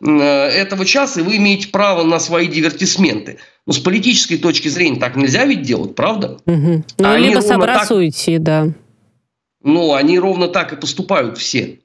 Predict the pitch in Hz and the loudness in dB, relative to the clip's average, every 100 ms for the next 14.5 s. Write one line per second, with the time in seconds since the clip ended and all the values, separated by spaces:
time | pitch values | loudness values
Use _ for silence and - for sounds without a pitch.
0 | _ _ 156 143 170 190 196 196 - 175 | _ _ 0 2 0 0 -2 -2 -2 -2
1 | 175 233 214 185 175 160 156 240 233 175 | 0 0 2 2 2 0 0 0 0 0
2 | 135 170 139 107 95 - _ _ _ _ | 0 0 0 -4 -10 -14 _ _ _ _
3 | _ - 151 180 254 233 196 139 208 202 | _ -6 -2 2 2 2 0 -2 -2 -2
4 | - 180 196 208 196 131 123 123 175 190 | -2 -2 0 2 0 0 -2 0 0 2
5 | 123 - 98 - - _ _ _ 208 196 | 0 -4 -8 -10 -12 _ _ _ 0 2
6 | 95 151 143 175 202 156 135 127 135 151 | 2 0 0 2 2 2 2 0 0 0
7 | - 196 - 139 135 131 160 277 - - | 0 0 0 -4 -2 -2 0 0 -2 -2
8 | 139 143 180 139 208 269 214 - 139 131 | 0 2 2 2 2 0 -2 -2 0 2
9 | 170 240 175 127 127 151 220 160 151 190 | 2 2 0 -2 -2 0 0 0 0 0
10 | 185 139 - 160 202 160 104 - - _ | 0 0 0 2 2 0 -4 -10 -16 _
11 | _ _ _ _ - 170 160 220 233 226 | _ _ _ _ -2 0 2 2 2 2
12 | 165 156 214 180 143 135 143 156 180 - | 0 -2 0 0 0 -2 0 2 2 0
13 | 285 - 135 175 233 151 131 190 214 180 | 2 0 0 0 0 -2 -2 0 2 2
14 | 165 165 95 76 | 2 2 0 -6